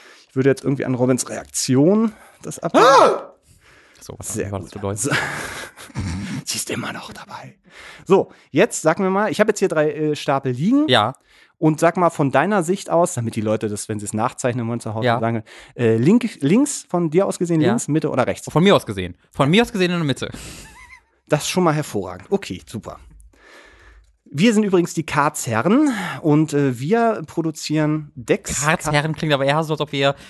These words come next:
Speaker 2: äh, Ärzte sind, die g-, oder Podcast über Krebs. <laughs>
Speaker 1: Prostataherren.
Speaker 2: Die Karzinomherren, die
Speaker 1: Oh,
Speaker 2: Kartsherren.
Speaker 1: oh, schönes Wort. So, ich weiß, ihr könnt, ich mache euch da einen Timecode rein, dann könnt ihr auch vorspielen. So, ich mache jetzt noch mal einen Stapel.
Speaker 2: Ja.
Speaker 1: Also noch mal drei Stapel.
Speaker 2: Noch mal drei
Speaker 1: Selbe,
Speaker 2: Stapel.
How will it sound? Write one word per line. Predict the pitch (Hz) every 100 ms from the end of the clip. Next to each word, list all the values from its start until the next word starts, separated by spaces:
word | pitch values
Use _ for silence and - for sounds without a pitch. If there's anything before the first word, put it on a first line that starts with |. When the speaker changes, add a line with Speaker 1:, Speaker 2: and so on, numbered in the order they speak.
| -
Speaker 2:
äh, | - 76 76 -
Ärzte | 143 160 156
sind, | 147 151
die | 139 135 139 127
g-, | 135 123 139 131
oder | 131 131
Podcast | 170 156 156 147
über | 131
Krebs. | - 156 151 - - 906 -
<laughs> | 1077 1077 960 960 831 855 - 932 - 960 - 1077 - - - 880 -
Speaker 1:
Prostataherren. | 160 - 139 - 131 120 170
Speaker 2:
Die | - -
Karzinomherren, | 180 - - 175 156 175 202 147 113 117 123
die | - 131
Speaker 1:
Oh, | 165 277
Speaker 2:
Kartsherren. | 139 165 330 170 127
Speaker 1:
oh, |
schönes | - 147
Wort. | 143 - -
So, | 185
ich | 165
weiß, | 139 - - -
ihr | 131
könnt, | - 185 -
ich | 131 135
mache | 123 127
euch | 139
da | 127
einen | 120
Timecode | 120 131 131
rein, | 117
dann | 117
könnt | 135 117
ihr |
auch | 113
vorspielen. | 135 113 104
So, | 120 180
ich | 170
mache | 185 175
jetzt | -
noch | 147 202
mal | 151 -
einen | 107 107
Stapel. | - 101 101 139 214
Speaker 2:
Ja. | 165 123
Speaker 1:
Also | 127
noch | 139
mal | 143
drei | 120 107 165
Stapel. | - 135
Speaker 2:
Noch | 139
mal |
drei | 123 165
Speaker 1:
Selbe, | 214
Speaker 2:
Stapel. | 95